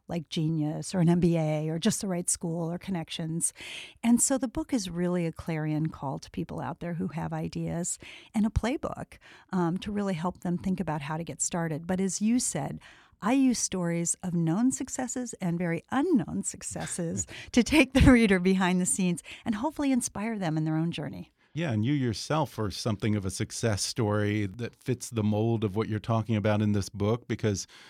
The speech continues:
Speaker 2: you talk about when you were growing up, uh, your home life was a little bit unstable, your parents divorced, and at one point you went from living in sort of this bucolic setting to Fort Lauderdale, which
Speaker 1: Yeah.
Speaker 2: for you was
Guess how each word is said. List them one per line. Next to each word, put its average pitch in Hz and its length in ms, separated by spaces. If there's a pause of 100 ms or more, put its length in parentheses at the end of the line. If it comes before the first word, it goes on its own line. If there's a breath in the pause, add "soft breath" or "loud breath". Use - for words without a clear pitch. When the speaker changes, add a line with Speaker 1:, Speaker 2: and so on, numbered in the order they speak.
(120)
Speaker 2:
you 120 100
talk 143 220
about 113 360
when 117 180
you 113 80
were 107 100
growing 113 460
up, 110 260 (240)
uh, 101 380 (260)
your 110 120
home 139 220
life 127 300
was 113 140
a 113 40
little 123 200
bit 113 160
unstable, 117 1080
your 92 160
parents 101 380
divorced, 123 760
and 98 200 (320 loud breath)
at 110 160
one 127 240
point 123 320
you 113 120
went 113 240
from 107 280
living 120 260
in 104 160
sort 113 220
of 92 100
this 101 160
bucolic 120 680
setting 117 640
to 110 300
Fort 117 280
Lauderdale, 107 720
which 110 200
Speaker 1:
Yeah. - 80
Speaker 2:
for 117 100
you 135 220
was 113 300